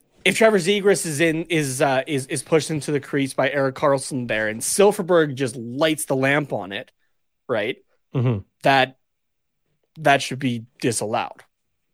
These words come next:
Speaker 1: On, like, on that side,
Speaker 2: Yeah.
Speaker 1: yes, we would love it. <laughs> Don't get me wrong, but, like,
Speaker 2: Yeah.
Speaker 1: i-, is that right? Like, I, I get it. It's, it's,
Speaker 2: Yeah.
Speaker 1: it's me comparing, like, a,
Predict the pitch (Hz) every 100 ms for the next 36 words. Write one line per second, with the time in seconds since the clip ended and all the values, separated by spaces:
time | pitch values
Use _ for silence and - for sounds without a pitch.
0 | _ - 185 170 - 160 165 160 202 269
1 | 254 - - 180 139 113 110 123 208 156
2 | 117 165 - 185 160 170 117 104 - 247
3 | 139 120 165 165 131 165 147 98 _ _
4 | _ _ _ _ _ _ _ _ _ -
5 | 175 170 175 160 160 165 - _ _ _
6 | _ _ _ _ _ _ _ _ _ _
7 | _ _ _ - 160 147 170 285 208 185
8 | 180 - 135 123 143 165 127 - 139 -
9 | 127 139 123 156 151 147 147 135 127 120
10 | 101 101